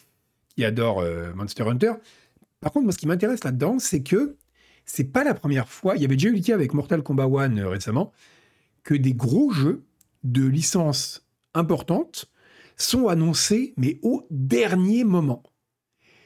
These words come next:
Et, euh, et je trouve ça vraiment, alors, on sait que Bethesda avait un petit peu commencé ça il y a quelques années déjà,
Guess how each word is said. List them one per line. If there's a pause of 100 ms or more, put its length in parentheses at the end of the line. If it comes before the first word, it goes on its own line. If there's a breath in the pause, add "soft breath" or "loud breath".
(340 soft breath)
Et,
euh,
et
je
trouve
ça
vraiment,
alors, (400)
on
sait
que
Bethesda
avait
un
petit
peu
commencé
ça
il
y
a
quelques
années
déjà,